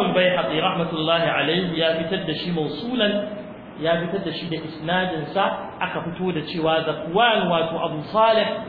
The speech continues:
rahmatullahi alayhi, ya ji hadisin daga Sayyiduna Abu Hurairah. So da ka, ya sallake shi ma ke. Al-Imam Al-Baihaqi ya rawaito shi a hadisi, namba hadisi ta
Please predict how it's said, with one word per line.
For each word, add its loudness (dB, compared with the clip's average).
rahmatullahi 2
alayhi, 2
ya 4
ji 4
hadisin -2
daga 0
Sayyiduna -2
Abu -2
Hurairah. -6
So -2
da -2
ka, -6
ya 2
sallake -2
shi -6
ma -2
ke. -8
Al-Imam 0
Al-Baihaqi 0
ya 2
rawaito 0
shi -4
a -2
hadisi, -4
namba 0
hadisi -4
ta 4